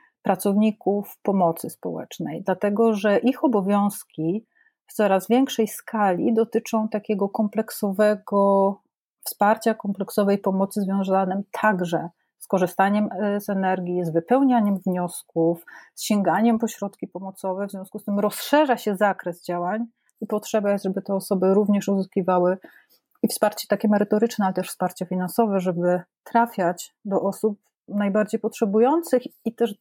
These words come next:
mm, wspierać je w tym, by, e, można było usunąć przyczyny ubóstwa energetycznego, a nie tylko właśnie radzić sobie, tak, czy przetrwać w sytuacji ubóstwa.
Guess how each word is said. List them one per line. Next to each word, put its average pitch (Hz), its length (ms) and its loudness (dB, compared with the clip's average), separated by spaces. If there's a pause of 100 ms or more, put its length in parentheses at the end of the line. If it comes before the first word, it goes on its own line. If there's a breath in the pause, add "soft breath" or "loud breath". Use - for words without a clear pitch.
(300)
mm, 214 340 -2 (260)
wspierać 226 560 2
je 170 140 -2
w - 100 -20
tym, 202 320 -2
by, 196 280 0 (580)
e, 196 240 0
można 202 300 -2
było 185 140 0
usunąć 196 760 0 (360)
przyczyny 208 480 0
ubóstwa 180 380 -4
energetycznego, 185 680 0
a 202 60 0
nie 190 160 2
tylko - 240 -6
właśnie - 340 -10
radzić 180 680 0
sobie, 165 400 -4
tak, 196 240 -10
czy 190 160 -10
przetrwać - 800 -2
w - 60 -18
sytuacji 170 600 -4
ubóstwa. 160 580 -10